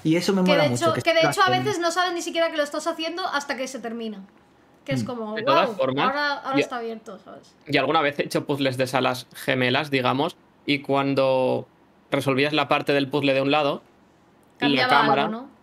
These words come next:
Speaker 3: La
Speaker 2: Ah.
Speaker 3: cámara te enseñaba cómo había cambiado algo en la otra habitación para que fueras a la otra.
Speaker 2: Claro,
Speaker 1: Eso cuenta
Speaker 2: claro,
Speaker 1: como
Speaker 2: claro.
Speaker 1: una sala, realmente, está,
Speaker 2: Claro.
Speaker 1: está todo agrupado.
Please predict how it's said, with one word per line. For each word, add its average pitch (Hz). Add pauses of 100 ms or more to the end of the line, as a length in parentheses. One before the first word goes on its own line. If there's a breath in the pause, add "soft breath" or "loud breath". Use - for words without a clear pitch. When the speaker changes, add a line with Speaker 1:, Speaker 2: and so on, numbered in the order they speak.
(300)
Speaker 3:
La 147
Speaker 2:
Ah. 123
Speaker 3:
cámara 147
te 170
enseñaba 151
cómo 151
había 147
cambiado 143
algo 143
en 160
la 139
otra 135
habitación 135
para 147
que 139
fueras 127
a 143
la 120
otra. 120 (160)
Speaker 2:
Claro, 233
Speaker 1:
Eso 160
cuenta 160
Speaker 2:
claro, 156
Speaker 1:
como 156
Speaker 2:
claro. 156
Speaker 1:
una 131
sala, 127
realmente, 117
está, 117
Speaker 2:
Claro. 123
Speaker 1:
está -
todo 135
agrupado. 123